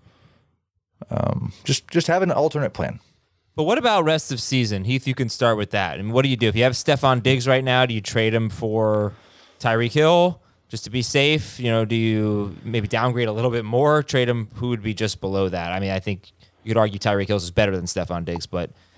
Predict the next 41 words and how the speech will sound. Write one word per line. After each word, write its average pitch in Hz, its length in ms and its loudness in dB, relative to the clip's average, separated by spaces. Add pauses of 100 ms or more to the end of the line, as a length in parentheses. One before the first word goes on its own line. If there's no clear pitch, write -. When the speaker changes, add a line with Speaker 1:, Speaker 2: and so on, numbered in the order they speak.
(220)
Speaker 2:
uh, 87 300 -2
Diggs 202 180 -2
Speaker 1:
Yeah, 202 120 0
Speaker 2:
is - 80 -4
on 165 60 0
Speaker 1:
I 233 40 2
Speaker 2:
a 254 60 -4
Speaker 1:
don't 285 160 0
Speaker 2:
bye. 127 180 -2
Speaker 1:
know, 117 720 2
especially 156 460 0
with 123 220 -2
the 117 80 0
connection 113 600 0
that 98 140 -2
Diggs 104 360 0
has 101 380 2
with 101 220 0
Case 95 260 2
Keenum. 76 460 -2 (920)
I, 131 100 2 (100)
he 180 120 2
wouldn't 170 380 0
be 131 180 4
as 95 200 2
good, 98 580 0 (300)
but 127 100 2
I 123 80 4
still - 320 0
think 147 240 -2
he'd 110 140 -2
be 120 160 2
a 98 40 4
top 107 300 0
five 101 240 2
wide 98 220 4
receiver, 107 480 0
and 98 100 2
I 95 120 4
would 95 260 0
be, 101 460 2